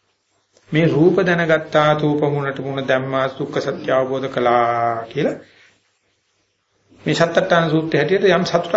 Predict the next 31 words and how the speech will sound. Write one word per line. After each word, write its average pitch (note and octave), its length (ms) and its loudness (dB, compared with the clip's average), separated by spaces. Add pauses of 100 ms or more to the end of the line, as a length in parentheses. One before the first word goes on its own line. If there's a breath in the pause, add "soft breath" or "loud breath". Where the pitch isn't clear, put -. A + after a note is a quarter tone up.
ලබන්න G#2+ 280 -8
පුළුවන්. - 320 -20 (1400)
නපත් B2+ 760 -2
රූපයකට G#3 480 2
හෝ G3+ 180 4 (260)
පහුවෙච්ච G3 420 2
රූපයක F3+ 380 4
හෝ D#3+ 340 4
වෙන D3 200 0
තැනක F#3+ 300 0
තියෙන F3+ 280 2
රූපයක D#3+ 340 -2
හෝ D#3 320 6
අනුන් F3 280 0
විදින F#3 300 4
රූපයකින් D#3 460 0
අපිට D3+ 200 -4
කවදාකවත් D#3 960 4
දුකක් D#3+ 180 -4
එන්නේ - 340 -6
නැහැ. - 120 -20 (1400 loud breath)
එන්නේ D#3 360 2
මේ E3+ 180 2
ඉදිරියට D3+ 320 -2
ඉදිරියපත් D3+ 260 -4 (140)
වෙච්ච - 200 -10
රුප්පන C#3+ 400 -2
කුප්පන C#3 360 -4
දේ B2+ 200 2
තමයි B2+ 320 -4
එන්නේ. - 260 -8